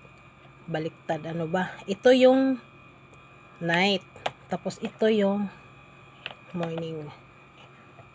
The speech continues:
Yan. Ito,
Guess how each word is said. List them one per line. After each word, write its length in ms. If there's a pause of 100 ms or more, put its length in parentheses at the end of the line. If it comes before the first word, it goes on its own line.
(1200)
Yan. 320 (800)
Ito, 180